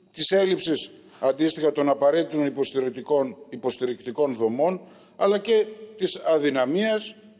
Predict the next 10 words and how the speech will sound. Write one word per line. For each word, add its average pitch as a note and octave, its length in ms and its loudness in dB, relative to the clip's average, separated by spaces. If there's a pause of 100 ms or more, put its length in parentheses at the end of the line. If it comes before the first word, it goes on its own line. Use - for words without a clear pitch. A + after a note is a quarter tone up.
της A3+ 160 0
Γενικής E3+ 400 0
Γραμματείας C#3+ 560 2
Αθλητισμού, C#3 720 -2
αντίστοιχων A#2+ 600 -4
διευθύνσεων D3+ 600 -2
ή, D3 80 -4
αν C#3 100 -4
θέλετε, B2 300 -4
διεύθυνσης A2+ 680 -6